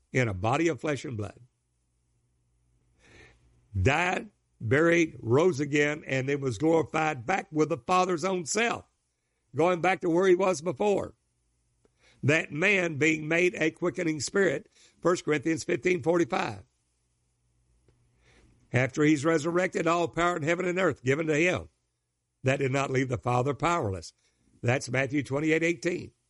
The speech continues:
Who is he? "Let all the house of Israel know assuredly that same Jesus, that man you crucified, God hath made him," that man, "both Lord."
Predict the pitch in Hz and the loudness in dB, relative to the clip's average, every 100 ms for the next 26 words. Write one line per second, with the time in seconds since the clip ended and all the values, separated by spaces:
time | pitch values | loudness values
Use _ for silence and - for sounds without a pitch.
0 | _ _ _ _ _ _ _ _ _ _ | _ _ _ _ _ _ _ _ _ _
1 | 151 175 202 165 98 - _ _ _ _ | 2 2 2 -2 -8 -18 _ _ _ _
2 | _ _ _ _ - 131 175 175 175 170 | _ _ _ _ -4 0 2 2 0 0
3 | 180 156 160 170 165 160 170 175 165 - | 0 0 0 2 2 2 2 2 0 0
4 | 202 156 123 156 - 175 170 135 196 113 | 0 2 2 -2 -2 -2 0 0 0 -2
5 | 110 151 170 151 190 233 - _ _ _ | -6 -4 -2 0 0 -2 -8 _ _ _
6 | 131 170 - 196 143 165 185 214 285 - | 0 0 2 0 0 -2 -2 -4 -6 -14
7 | _ _ _ - 104 165 220 202 98 90 | _ _ _ -12 -2 2 2 0 -2 -10
8 | _ _ - 131 120 139 135 113 117 - | _ _ -4 -4 -2 -2 -2 0 0 -2
9 | 101 101 175 - 180 143 101 - _ _ | -2 -4 -4 -4 -4 -4 -6 -14 _ _
10 | _ - 139 156 107 131 185 214 147 175 | _ -4 2 2 2 2 4 4 4 2
11 | 262 262 | 0 -6